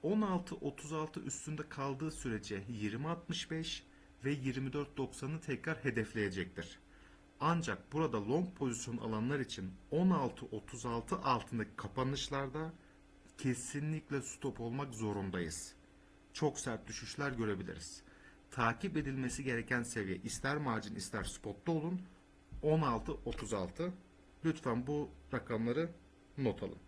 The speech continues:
Zek'e bakalım birlikte. Arkadaşlar Zek'te haftalıkta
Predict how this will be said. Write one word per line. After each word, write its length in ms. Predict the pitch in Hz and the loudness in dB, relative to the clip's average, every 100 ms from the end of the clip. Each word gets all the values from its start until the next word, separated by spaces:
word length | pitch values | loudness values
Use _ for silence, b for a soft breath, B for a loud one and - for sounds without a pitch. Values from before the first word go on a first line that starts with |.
| - - - - - - - - - - - - - - - - - - - - | -20 -20 -20 -18 -16 -14 -14 -14 -14 -18 -18 -18 -16 -16 -16 -18 -16 -14 -14 -10
Zek'e 440 | 120 113 147 214 175 | -8 -4 -2 0 -2
bakalım 460 | 131 117 101 92 | -2 -2 -2 -2
birlikte. 580 | 90 85 92 101 131 214 - - - - - - - - - - - - - - - - - - - B B B B B B - - - - | -2 -6 -4 0 0 0 -8 -20 -20 -20 -20 -20 -20 -20 -20 -20 -20 -20 -20 -20 -20 -20 -20 -20 -20 B B B B B B -20 -20 -20 -8
Arkadaşlar 600 | 127 135 - 170 143 120 | -2 -2 0 0 0 0
Zek'te 360 | 107 131 135 156 | 0 -2 -2 -4
haftalıkta 920 | - 117 110 - 131 139 - 104 101 | -4 -4 -2 -2 -2 -2 -4 -4 -4